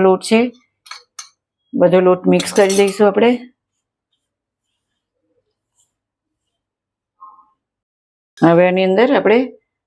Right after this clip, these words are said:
એક ચમચી મોવણ નાખીશું. મોવણ નાખ્યા પછી આ રીતે મિક્સ કરી દઈશું. પછી બધા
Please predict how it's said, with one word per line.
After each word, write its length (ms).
એક 200
ચમચી 340
મોવણ 360
નાખીશું. 420
મોવણ 340
નાખ્યા 320
પછી 300
આ 140
રીતે 220
મિક્સ 300
કરી 180
દઈશું. 320
પછી 260
બધા 300